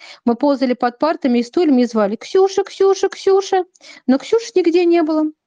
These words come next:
Тогда мы открыли книжный шкаф и стали искать Ксюшу в настольных играх. И это оказалось гораздо интереснее, чем лазить под партами.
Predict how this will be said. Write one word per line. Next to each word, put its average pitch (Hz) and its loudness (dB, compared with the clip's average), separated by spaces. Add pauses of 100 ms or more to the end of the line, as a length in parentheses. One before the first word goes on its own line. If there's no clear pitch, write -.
(420)
Тогда 233 -2
мы 359 0
открыли 262 -2
книжный 226 0
шкаф 370 -2
и 247 -2
стали 202 -2
искать 185 -4
Ксюшу 320 -2
в 247 0
настольных 220 -2
играх. 175 -6 (440)
И 320 2
это 440 0
оказалось 381 -2
гораздо 349 0
интереснее, 294 0
чем 233 -2
лазить 285 0
под 233 -4
партами. 208 -6